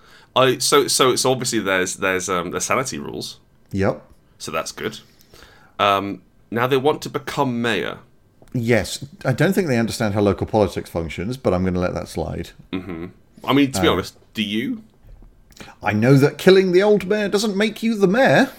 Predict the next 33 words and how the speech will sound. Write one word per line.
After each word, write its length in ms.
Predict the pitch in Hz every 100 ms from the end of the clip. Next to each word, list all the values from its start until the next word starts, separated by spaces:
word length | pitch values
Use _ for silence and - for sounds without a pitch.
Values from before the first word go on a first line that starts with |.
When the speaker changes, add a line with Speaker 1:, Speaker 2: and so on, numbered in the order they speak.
| - _ _
Speaker 1:
I 40 | -
mean, 180 | 107 92
it 160 | -
doesn't 200 | 110 107
say 140 | - 95
anywhere 260 | 90 87
in 80 | 85
the 80 | 82
rulebook 320 | 87 85 -
that 140 | 101
a 40 | 76
dog 380 | 101 85 - -
can't 340 | - 92 120
play 200 | - 73
basketball. 680 | 71 71 - 76 67 104 - _ -
Speaker 2:
I 60 |
think 200 | 127 214
it 100 | 339
does 280 | - 117 -
now, 160 | 85 76
yeah. 180 | 90 101
I 20 |
think 140 | 104
I've 120 | 113 -
Speaker 1:
Oh, 100 | 92
Speaker 2:
changed 200 | 98 92
Speaker 1:
okay. 100 | 73
Speaker 2:
that. 260 | 80 - -
Speaker 1:
Go 160 | 101 78
on. 160 | - _ _ _ - - - -
Speaker 2:
Um, 500 | 120 120 123 123 123 -
yeah, 260 | 185 151
so 400 | - - 165 170